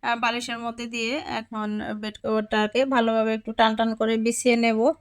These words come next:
আর আমি আমার বেড কভারগুলো সপ্তাহে একদিন চেঞ্জ করি প্রত্যেকটা বেডের। একই দিনে তিনটা বেডের বেড কভার চেঞ্জ করি না, একদিনে, এ-, এক এক দিন এক একটা করি, কারণ একই দিনে যদি তিনটা বেড কভার চেঞ্জ করি তাহলে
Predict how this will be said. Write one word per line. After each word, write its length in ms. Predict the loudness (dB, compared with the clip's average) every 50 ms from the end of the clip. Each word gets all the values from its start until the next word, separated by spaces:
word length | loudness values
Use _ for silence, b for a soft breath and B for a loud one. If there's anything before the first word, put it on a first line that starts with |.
| _ _ _ _ _ _ _ _ _ _ _ _ _ _ _ _ _ _ _ _ _ _ _ _ 0
আর 100 | 2 4
আমি 200 | 4 4 4 4 4
আমার 220 | 2 2 2 2
বেড 200 | 2 2 0 0 0
কভারগুলো 460 | 2 4 4 6 4 4 0 0 0 0
সপ্তাহে 400 | 0 -2 -4 0 2 4 4 6
একদিন 320 | 4 2 2 2 2 2 2
চেঞ্জ 240 | 2 2 0 -4 -4 -6 -6
করি 240 | -6 -6 -4 -4 -4
প্রত্যেকটা 480 | 0 0 -2 0 0 -8 -4 0 2 2
বেডের। 340 | 2 2 0 2 2 0 0 -2 B B B B B B
একই 260 | -2 -2 0 0 -2 0
দিনে 280 | 2 2 2 2 2 2
তিনটা 340 | 2 4 4 4 4 4 2
বেডের 440 | 2 4 2 2 4 4 4 4 4 4 4
বেড 200 | 4 2 2 0 0
কভার 260 | -2 0 0 0 0 -2 -2
চেঞ্জ 200 | -2 -2 -2 -2 -4
করি 240 | -2 0 2 2 2
না, 140 | 2 2 2 2
একদিনে, 640 | 0 0 -2 -2 -4 -4 -4 -2 0 0 2 2 0 0 0 2
এ-, 240 | 2 4 4 4 2
এক 180 | 2 0 0 0 -4
এক 120 | -4 -4 -4
দিন 140 | -4 -4 -2 -2
এক 140 | -2 -2 -2
একটা 240 | -2 0 2 2 2
করি, 240 | 2 0 -2 -2 0
কারণ 220 | 2 2 2 2 2
একই 300 | 0 0 -2 0 -2 -6
দিনে 240 | -2 -2 -2 -2 -2
যদি 260 | -2 -2 -4 -4 -4 -6
তিনটা 340 | -2 0 2 2 4 4 2 2
বেড 220 | 2 0 -2 -4 -4
কভার 240 | -4 0 0 0 0
চেঞ্জ 320 | -2 0 0 0 0 0 -4
করি 240 | -6 -6 -4 -2 -2 -2
তাহলে 480 | 0 -2 -2 0 -2 -4 -2 0 0